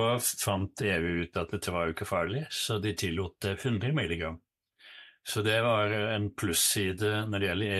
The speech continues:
U, men ellers så går det jo helt utrolig tregt når det gjelder for eksempel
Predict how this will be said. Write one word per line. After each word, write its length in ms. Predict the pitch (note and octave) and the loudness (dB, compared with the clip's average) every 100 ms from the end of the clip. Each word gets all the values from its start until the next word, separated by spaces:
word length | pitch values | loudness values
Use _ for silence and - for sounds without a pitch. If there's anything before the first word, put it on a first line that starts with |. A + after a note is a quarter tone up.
| G2 | 2
U, 80 | D#3 E3+ - | 0 -4 -6
men 180 | G#2+ G#2 | -2 0
ellers 380 | G#2 G2 F#2+ G2+ | 2 0 0 -2
så 80 | G#2+ | -2
går 160 | F#2 | 0
det 80 | F2 | 0
jo 120 | G2 G#2+ F#2 - | 0 0 -4 -2
helt 340 | G2+ G2+ - | -2 -2 -4
utrolig 520 | A2+ - F#2+ E2+ E2+ G2+ | -4 -2 0 0 0 0
tregt 400 | G2+ G2 G#2+ - _ | 0 0 -2 -8 _
når 120 | G#2 | -2
det 80 | G2 | 0
gjelder 240 | F2 E2 E2 | 0 0 -2
for 120 | F#2+ | -2
eksempel 480 | F2 D#2+ - F2 | -2 -4 -4 -4